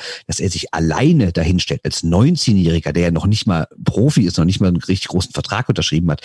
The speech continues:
der sich dahinstellt und, äh, und sagt, so, das ist das, was ich bin und ich stehe dazu und es gibt keinen Grund, mich zu verstecken oder irgendwie was vorzugaukeln und irgendwie,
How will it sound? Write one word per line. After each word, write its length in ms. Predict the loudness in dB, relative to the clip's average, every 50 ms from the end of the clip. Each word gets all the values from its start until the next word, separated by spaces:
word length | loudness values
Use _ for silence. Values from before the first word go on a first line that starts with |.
| -8 -10 -10 -12 -8 -2 2
der 120 | 4 4
sich 120 | 4 4 2
dahinstellt 640 | 2 4 4 2 2 2 2 2 4 2 0 -2 -8 -18 -20 -20 -18 _ -2
und, 420 | 0 0 2 2 0 -2 -2 -2
äh, 320 | 0 0 2 2 0 0 -4 -6 _ _ -4
und 180 | -2 -2 0
sagt, 260 | 0 -2 -2 -4 -2
so, 360 | 0 2 2 2 2 0 -4 -8 _ _ _ _ _ _ _ _ _ -4
das 280 | -2 -2 0 -2 -2 -6
ist 360 | -6 -2 0 0 0 0 0
das, 180 | 0 0 0 0
was 140 | 0 0 0
ich 160 | -2 0 0
bin 260 | 2 2 2 2 0
und 140 | -2 -2 -4
ich 100 | -4 -2
stehe 160 | 0 2 2
dazu 360 | 2 2 0 2 0 2 2
und 100 | 2 0
es 80 | 0 -2
gibt 160 | -4 -4 -2
keinen 240 | -2 0 0 2 2
Grund, 240 | 2 2 2 0 0
mich 120 | -2 -2
zu 80 | -2 -4
verstecken 480 | -4 -4 -4 -4 -6 -2 0 0 2
oder 200 | 2 2 2 2
irgendwie 240 | 2 2 2 2 0
was 100 | -2 -2
vorzugaukeln 640 | 0 -2 0 0 0 0 2 2 2 2 2 2 2
und 100 | 2 2
irgendwie, 340 | 2 2 2 4 2 2